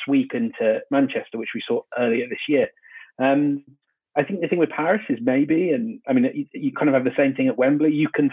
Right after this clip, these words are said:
find, if you know where to look or where to go or where to avoid,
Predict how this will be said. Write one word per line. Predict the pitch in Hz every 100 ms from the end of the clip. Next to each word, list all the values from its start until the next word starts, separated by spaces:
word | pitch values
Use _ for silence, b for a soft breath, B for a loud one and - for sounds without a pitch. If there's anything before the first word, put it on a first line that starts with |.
| -
find, | 151 180 165
if | 139 165
you |
know | 156 151
where | 151 135 -
to | 120 113
look | 147 135 -
or | 117 117 _ B B
where | 139 135
to |
go | 131 143 131
or | 127 135
where | 127 131 -
to | 123
avoid, | 113 135 117 131